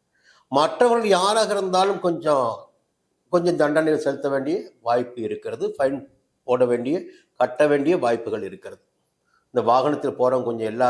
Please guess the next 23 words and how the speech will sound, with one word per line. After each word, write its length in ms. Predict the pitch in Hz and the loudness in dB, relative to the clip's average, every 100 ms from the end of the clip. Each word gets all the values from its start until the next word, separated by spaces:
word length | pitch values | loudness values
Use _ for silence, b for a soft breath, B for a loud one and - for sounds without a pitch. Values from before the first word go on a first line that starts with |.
| 120 | 2
விதமான 340 | 117 113 113 107 101 90 87 _ _ _ _ _ _ _ _ _ _ | -2 -4 -4 -4 -6 -10 -18 _ _ _ _ _ _ _ _ _ _
புக்குகளை 440 | 123 107 135 120 120 | -10 -6 0 0 0
வச்சுக்கோங்க, 400 | 95 107 107 101 - - _ _ _ _ _ 127 | -4 -8 -8 -10 -10 -20 _ _ _ _ _ -2
இல்லைன்னா 340 | 123 131 143 143 | 0 2 0 0
போலீஸ் 200 | 131 131 - | -2 -2 -4
மறிப்பாங்க, 420 | 120 127 131 117 135 - - _ 123 | -4 0 -2 0 -2 -4 -16 _ -8
பிடிப்பாங்க, 440 | 131 131 123 120 135 - - 101 | -8 -2 -2 0 -2 -6 -18 -12
அதனால் 300 | 104 117 147 156 | -4 -2 -2 -4
உங்களுக்கு 400 | 139 120 113 175 190 - 117 | -6 -2 -2 -2 -6 -4 0
அபராதம் 360 | 135 135 123 | 2 2 0
விதிக்கவும் 480 | 117 117 - 160 147 107 | -6 -8 -6 -6 -4 -6
நேரிடும். 340 | 107 87 - _ _ _ _ _ _ _ _ - | -4 -6 -10 _ _ _ _ _ _ _ _ 0
கொஞ்சம் 260 | 175 165 139 | 2 4 4
வா-, 320 | 160 170 151 - | 4 4 2 2
பக-, 240 | 170 220 214 | 2 2 2
பயணம் 320 | 190 240 233 | 2 4 2
கூட 100 | 214 170 | 0 0
பார்த்தீங்கன்னா, 440 | 165 151 156 123 110 127 - 139 | 0 0 -2 -2 -2 -6 -4 0
வாகன 360 | 180 196 175 - | 0 0 -4 -2
பயணம் 320 | 147 147 139 | -2 0 -2
கூட 140 | 139 117 98 - _ _ _ | -2 -4 -6 -18 _ _ _
ரொம்ப 160 | 127 147 123 | 0 2 4
கவனமா 340 | 120 135 147 | 4 4 2